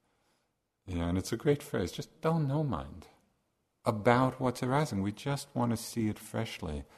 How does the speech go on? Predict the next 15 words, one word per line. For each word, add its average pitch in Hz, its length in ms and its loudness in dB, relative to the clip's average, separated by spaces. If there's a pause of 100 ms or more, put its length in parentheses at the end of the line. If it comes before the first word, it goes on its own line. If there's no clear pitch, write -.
(220)
And 101 100 -2
of - 60 -12
course, 98 240 2
Suzuki 110 440 6
Roshi, 80 400 4
the 82 80 0
great 90 240 2
Zen 90 240 4
master 87 400 0
of 82 200 -4 (520)
San 82 260 2
Francisco - 400 4
Zen 78 260 2
Center, 73 460 -4 (720)
uh, 82 240 -8